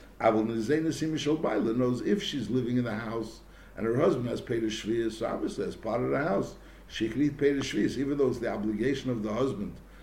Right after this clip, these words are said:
to give her food. And Memela, so Yechuri Kataina, that is also Keila, like he's paying a Chayiv. But Lepel, since she's in the house, it's not a ps-,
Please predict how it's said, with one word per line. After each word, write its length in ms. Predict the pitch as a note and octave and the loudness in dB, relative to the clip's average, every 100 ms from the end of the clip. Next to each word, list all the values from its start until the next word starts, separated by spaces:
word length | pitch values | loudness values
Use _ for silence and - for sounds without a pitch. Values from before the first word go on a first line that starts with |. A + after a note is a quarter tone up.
| - - | -20 -10
to 100 | - | -6
give 300 | G#2+ B2+ C#3 | -2 2 4
her 340 | B2+ B2 G#2 - | 4 4 2 -2
food. 420 | - A2 G2 B2 | -4 0 0 0
And 160 | A2 A#2+ | 0 0
Memela, 400 | C3 D#3 D#3+ C3+ | 2 2 2 2
so 100 | C3 | 0
Yechuri 480 | B2+ A#2+ C#3 D3 C#3 | 0 0 0 0 0
Kataina, 540 | B2+ B2+ C3+ C#3 A#2 - - - | -4 -2 -2 0 -2 -6 -16 -6
that 120 | A#2 | -2
is 120 | A2+ | -2
also 560 | - C#3 D3+ - B2+ A2+ | 2 4 4 2 0 0
Keila, 460 | G#2 - B2 C#3 B2 | 0 0 2 4 2
like 180 | A2 | 0
he's 120 | G#2 G2+ | -6 -4
paying 260 | A#2 B2 | -2 -2
a 60 | G#2 | -4
Chayiv. 380 | - E2+ F2+ - - - - - | -6 -8 -6 -8 -12 -20 -20 -8
But 160 | G#2+ | -2
Lepel, 440 | B2 C#3 D3 - B2 | 0 2 2 2 0
since 300 | - D3+ C3+ | -2 -4 -4
she's 280 | - A2+ A#2 | -4 -2 -2
in 120 | D3+ | 0
the 80 | G2+ | -2
house, 380 | F#2 F2 - | -6 -8 -8
it's 140 | D#2+ - | -10 -8
not 180 | C3 A#2+ | -6 -6
a 60 | |
ps-, 220 | - - | -8 -12